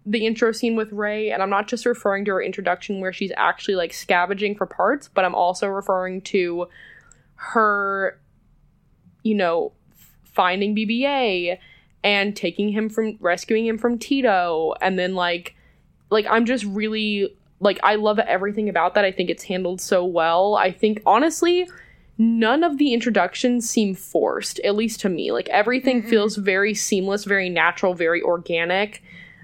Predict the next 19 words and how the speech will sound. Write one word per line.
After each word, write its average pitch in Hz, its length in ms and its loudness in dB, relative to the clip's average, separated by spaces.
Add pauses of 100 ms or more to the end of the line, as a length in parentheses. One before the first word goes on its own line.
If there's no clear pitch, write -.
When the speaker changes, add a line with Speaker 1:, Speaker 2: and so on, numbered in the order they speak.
(120)
Speaker 1:
Um, 180 600 2 (680)
and 220 160 2
I 196 140 0
feel 196 840 -2
like 175 640 -2 (160)
that's 190 640 0 (340)
one 190 280 0
of 196 100 -2
those 190 180 -2
things. 202 340 2 (240)
Additionally, 247 920 0 (440)
I 214 120 2
love 196 500 0 (160)
the 202 380 -2
introduction 202 500 0
that 190 80 2
we 190 120 -4
get 180 300 0 (560)
t-, - 220 -6